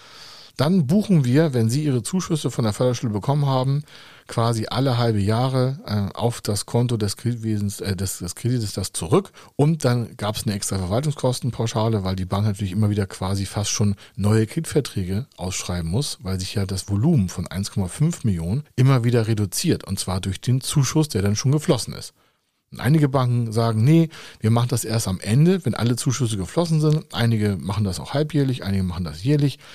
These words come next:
Davon abraten, jede einzelne Rechnung auszubuchen, kann ich nur abraten. Das macht tierisch viel Aufwand, hat Ihre Bank auch keine Lust drauf und das macht auch sehr, sehr viel Aufwand und das müssen Sie auch bezahlen und trotzdem macht das keinen Spaß. Also Sie merken, die Reihenfolge ist hier abhängig auch von den Richtlinien der Förderstelle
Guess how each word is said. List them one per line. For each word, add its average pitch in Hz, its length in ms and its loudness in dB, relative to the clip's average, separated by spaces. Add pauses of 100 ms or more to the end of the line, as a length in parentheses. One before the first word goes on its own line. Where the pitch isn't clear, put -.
(140)
Davon 101 260 -2
abraten, 113 480 0
jede 104 200 0
einzelne 143 400 2
Rechnung 123 260 2
auszubuchen, 117 640 -4
kann 104 140 -2
ich 101 40 2
nur 92 160 0
abraten. - 400 -4
Das 95 160 -6
macht 95 160 -2
tierisch 120 280 -2
viel 80 120 -8
Aufwand, 110 300 -2
hat 90 100 -4
Ihre 92 160 -4
Bank 92 220 -4
auch - 140 -8
keine 147 180 2
Lust 143 240 0
drauf 135 100 0
und 120 60 -2
das 95 120 -6
macht 98 220 -4
auch 92 80 -8
sehr, 101 160 -4
sehr 104 120 -2
viel - 160 -12
Aufwand 117 380 -2 (440)
und 95 100 -4
das - 100 -8
müssen 101 200 2
Sie 87 80 -2
auch 78 100 -8
bezahlen 101 420 -2
und 87 120 -6
trotzdem 92 260 -6
macht - 160 -6
das - 100 -12
keinen 76 140 -8
Spaß. - 340 -12 (320)
Also 139 240 2
Sie 123 80 4
merken, 120 380 2
die 104 160 -2
Reihenfolge 151 640 0
ist 113 220 -4
hier - 240 -6
abhängig 139 480 0
auch 120 160 -2
von - 200 0
den 95 120 2
Richtlinien 120 440 2
der 98 100 0
Förderstelle 156 640 -2